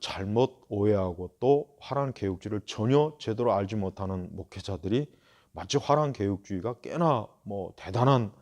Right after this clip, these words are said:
에, 개혁주의 중에 가장 뭐 우월하다는 그런 생각을 가지고 있는 것 같아요. 예. 하지만 역사적으로 볼 때, 에, 우리가 영미 개혁주의에서 위대한 설교자, 목회자가 많이 나왔죠. 화랑 개혁주의보단.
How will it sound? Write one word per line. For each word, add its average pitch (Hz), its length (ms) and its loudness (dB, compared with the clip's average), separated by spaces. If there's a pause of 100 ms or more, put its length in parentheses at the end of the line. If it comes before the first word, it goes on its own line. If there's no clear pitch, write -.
(540)
에, 95 160 -6
개혁주의 120 440 4
중에 110 360 0
가장 107 320 -4
뭐 98 100 -4
우월하다는 113 880 6
그런 107 240 -4
생각을 104 360 -6
가지고 95 340 -6
있는 85 200 -8
것 80 200 -20
같아요. 82 180 -20 (560)
예. 90 60 -14 (920)
하지만 135 220 2
역사적으로 123 540 8
볼 104 160 2
때, 120 360 6 (640)
에, 101 360 -2
우리가 120 440 6 (400)
영미 151 460 8
개혁주의에서 123 800 4
위대한 110 600 6
설교자, 120 440 0
목회자가 98 720 0
많이 123 220 -2
나왔죠. 101 640 -2 (160)
화랑 135 260 0
개혁주의보단. 92 640 -2